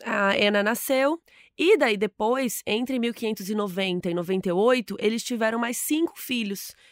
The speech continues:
Então, meia dúzia aí no total. Em mil quinhentos e noventa e um, começou a Guerra dos Treze Anos, que foi um período de batalhas bem graves, assim, contra o Império Otomano,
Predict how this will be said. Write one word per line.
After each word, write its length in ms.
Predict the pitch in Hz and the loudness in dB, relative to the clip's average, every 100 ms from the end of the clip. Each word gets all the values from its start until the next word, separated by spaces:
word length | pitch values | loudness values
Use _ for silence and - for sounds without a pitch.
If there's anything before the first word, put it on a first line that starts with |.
| - | -10
Então, 420 | 220 202 214 208 | -8 -2 0 0
meia 320 | 254 240 247 254 | 0 0 0 0
dúzia 340 | 220 226 226 | -2 -2 0
aí 100 | 208 | 0
no 100 | 220 | -2
total. 420 | 247 247 185 135 - _ _ _ _ - | -4 -2 -2 -2 -8 _ _ _ _ -4
Em 140 | - | 0
mil 140 | 311 311 | 0 2
quinhentos 340 | 254 220 196 | 0 0 0
e 60 | 214 | -4
noventa 400 | 202 190 180 165 | -2 -2 -2 -2
e 160 | 208 | -2
um, 160 | 233 208 | -2 -4
começou 440 | - 226 233 - 233 | -4 0 0 0 -2
a 60 | |
Guerra 280 | 196 190 196 | 0 0 0
dos 180 | 202 - | -2 -4
Treze 380 | 202 196 196 240 | 0 0 2 4
Anos, 560 | 226 220 165 175 - _ _ _ | 6 4 2 -2 -10 _ _ _
que 100 | 247 | -6
foi 200 | 240 254 | 2 2
um 100 | 254 | 4
período 420 | 254 226 226 226 | 2 2 0 -4
de 100 | 208 | -4
batalhas 460 | 214 220 226 214 208 | -2 -2 0 -2 -2
bem 220 | 214 330 | 0 2
graves, 520 | 233 - 196 214 202 | 4 4 4 2 0
assim, 300 | 185 - 208 | -2 -2 -4
contra 320 | 196 202 202 208 | -2 -2 -2 -2
o 20 | |
Império 280 | 196 190 196 | -2 -4 -4
Otomano, 560 | 202 190 170 170 214 | -4 -4 -2 -2 -4